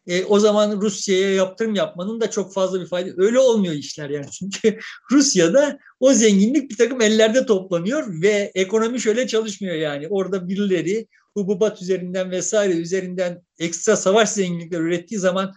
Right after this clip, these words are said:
ha tamam şimdi bu topluma dağıtalım de-, demiyor. Sonuçta o yaptırımlar Rusya'da a-, aşağıda olan birilerinin, çok aşağıda olan birilerinin dengelerini bozacak ve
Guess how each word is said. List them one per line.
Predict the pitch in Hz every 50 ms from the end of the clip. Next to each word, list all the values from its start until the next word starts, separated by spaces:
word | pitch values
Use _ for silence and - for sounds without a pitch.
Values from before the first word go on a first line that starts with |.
| _ _ _ _ _
ha | - 208 202 190 190 190 185 190
tamam | 196 190 190 180 180 175
şimdi | 180 - 190 190 180
bu | 180 180 180
topluma | - 202 202 196 196 175 156 196 202 196 160
dağıtalım | 175 180 180 185 190 185 180 180 - _ _ _ _ -
de-, | 185 220 214 - 143 147 156
demiyor. | 202 202 175 147 127 110 104 - - _ _ _ _ _ _ _
Sonuçta | - - 226 202 170 - - 214 202 -
o | 220 214 208 175 - - - _ _ -
yaptırımlar | 185 185 165 - - 190 160 147 139 160 214 247 254 208 - _ _ _ _ _ _ _ _ 165
Rusya'da | 196 220 196 - - 170 160 160 202 233 220 - - -
a-, | - 160 - - - - _ _ _ _ _ _
aşağıda | - 180 170 - 190 180 185 185 233
olan | 269 226 190 175 165 156 151
birilerinin, | 156 151 151 143 143 139 135 160 208 247 262 _ _ _ _ _ _
çok | - 185 180 175
aşağıda | 160 151 - 165 160 165 190
olan | 185 165 147 139 127 131
birilerinin | 151 147 139 131 143 160 202 254 247 - _ _ _ _ _ _ _ 185
dengelerini | 202 220 220 226 220 226 220 220 220 196
bozacak | 156 131 123 139 135 214 262 269 269 _ _ _ _ _ _ _ _ _ _ _ -
ve | 208 214 220 208 - -